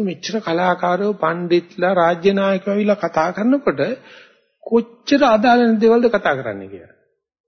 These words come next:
මේක මෙයාට ගැඹුරට වැදිලා ඊට පස්සේ හිතාගත්තා මම කතා කරනවා නම් කතා කරන්නේ කාට හරි තේරෙන දෙයක්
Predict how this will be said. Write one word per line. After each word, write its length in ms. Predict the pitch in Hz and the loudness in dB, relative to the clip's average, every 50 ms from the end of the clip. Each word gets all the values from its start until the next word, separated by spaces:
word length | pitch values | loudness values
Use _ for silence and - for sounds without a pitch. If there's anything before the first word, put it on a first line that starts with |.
| _ _ _ _ _ _ _ _ _ _ _ _ _ _ _ _ _ - | _ _ _ _ _ _ _ _ _ _ _ _ _ _ _ _ _ -4
මේක 200 | 131 185 220 226 226 | -2 0 0 0 0
මෙයාට 440 | 220 208 208 208 214 233 226 254 240 | 0 0 0 0 0 0 2 2 2
ගැඹුරට 720 | 196 175 180 175 185 185 214 226 233 247 262 254 233 208 | 2 2 0 0 2 4 4 6 6 6 6 6 4 4
වැදිලා 360 | 202 180 175 165 185 196 190 | 4 2 2 2 2 2 2
ඊට 120 | 175 - 180 | 2 2 0
පස්සේ 180 | 180 156 151 | -4 -4 -4
හිතාගත්තා 460 | 175 170 160 160 160 160 - - 170 165 | -4 -4 -2 -2 -2 -4 -6 -10 -8 -8
මම 160 | 165 170 160 | -6 -6 -6
කතා 340 | - 147 151 - 156 135 131 120 | -6 -8 -6 -2 -2 -2 -2 -2
කරනවා 460 | - - 139 143 147 170 190 190 143 | -6 -8 -6 -4 -2 -2 -2 -2 -2
නම් 200 | 101 101 123 143 143 | -4 -4 -6 -6 -6
කතා 280 | - 135 135 147 143 139 | -8 -6 -4 -2 -2 -2
කරන්නේ 380 | 143 143 143 139 156 175 - | -2 -6 -6 -6 -8 -8 -6
කාට 200 | 151 143 143 139 | -4 -4 -4 -4
හරි 180 | 139 139 139 131 | -6 -6 -6 -6
තේරෙන 400 | 120 - 120 120 131 143 143 151 | -6 -4 -4 -4 -4 -4 -4 -4
දෙයක් 320 | 165 165 185 139 104 120 | -4 -4 -4 -4 -4 -6